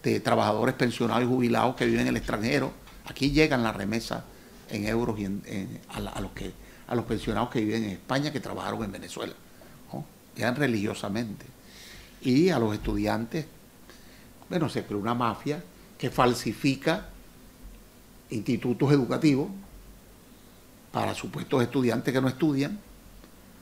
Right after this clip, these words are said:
exportadores que en complicidad con importadores venezolanos sobrefacturan etcétera, todo un procedimiento para saquear de divisa al país,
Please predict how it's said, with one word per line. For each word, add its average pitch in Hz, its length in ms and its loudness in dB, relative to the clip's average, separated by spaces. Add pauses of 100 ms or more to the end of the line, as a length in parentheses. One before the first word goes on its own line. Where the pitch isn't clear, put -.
(520)
exportadores 143 1040 4 (500)
que 117 100 -6
en 110 80 -4
complicidad 113 640 0
con 151 160 4
importadores 131 840 4
venezolanos 156 640 2 (440)
sobrefacturan 131 1120 0 (1160)
etcétera, 139 640 -2
todo 143 220 2
un 170 340 -2
procedimiento 156 760 -2
para 110 200 -2
saquear 165 540 -2
de 104 100 -4
divisa 110 320 -4
al - 140 -2
país, 117 340 -2